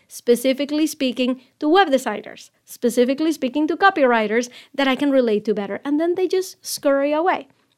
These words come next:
right? So sometimes there's outliers, but for the most part,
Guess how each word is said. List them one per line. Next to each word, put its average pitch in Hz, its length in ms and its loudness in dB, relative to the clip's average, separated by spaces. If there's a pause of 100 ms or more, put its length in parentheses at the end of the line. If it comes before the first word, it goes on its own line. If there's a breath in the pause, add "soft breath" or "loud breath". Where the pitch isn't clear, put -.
(100)
right? 320 240 2 (200 loud breath)
So - 140 -8
sometimes 480 460 2
there's 453 220 2 (100)
outliers, - 500 0 (220 loud breath)
but 381 120 -2
for 381 200 0
the 359 80 4
most 427 320 2
part, 240 340 0